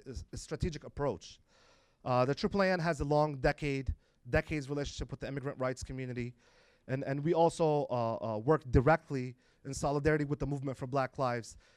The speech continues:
especially with the Chicago Alliance Against Racist and Political Repression. So the Chicago Alliance are leading one of the most important struggles in the city of Chicago. It's around their C pac, uh, ordinance and their C pac campaign.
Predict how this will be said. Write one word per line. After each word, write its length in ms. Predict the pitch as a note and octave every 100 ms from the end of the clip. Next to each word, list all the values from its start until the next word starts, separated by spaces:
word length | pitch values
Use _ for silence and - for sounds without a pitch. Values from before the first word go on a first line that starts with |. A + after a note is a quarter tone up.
| _
especially 360 | - E3+ D#3 D#3
with 120 | D#3
the 60 |
Chicago 420 | D3+ - D#3 C#3+ C3
Alliance 280 | C3+ C3
Against 300 | C3+ B2+ A#2+
Racist 300 | C#3 C#3+ C#3+
and 100 | B2
Political 320 | B2 B2+ A#2 G#2+
Repression. 440 | G#2+ A2 G2+ D#2+ E2 _ _ _ _ _ _
So 200 | - D#3+
the 100 | D#3
Chicago 480 | - F#3 F#3+ F#3+ F3
Alliance 300 | E3 E3 A#2
are 100 | C#3+
leading 320 | D#3+ E3+ D3
one 100 | D#3
of 140 | D3+
the 80 | E3
most 400 | C#3 C#3+ E3+ D3+
important 400 | D3+ - D#3+ C3+
struggles 360 | - D3 C3+ B2
in 60 |
the 60 | B2+
city 220 | - C3
of 80 | A#2+
Chicago. 480 | - B2 A2+ G#2 G2+ _ _ _ -
It's 120 | C3+
around 220 | D3 D#3
their 140 | D#3 C3+
C 240 | - E3+
pac, 420 | - C#3+ C3 - C3+
uh, 160 | B2
ordinance 640 | A#2+ D3+ D3 C3+ B2+ A#2 - _ _
and 100 | C#3
their 80 | C#3+
C 180 | - E3+
pac 220 | D3 B2
campaign. 420 | - A2+ A2 F#2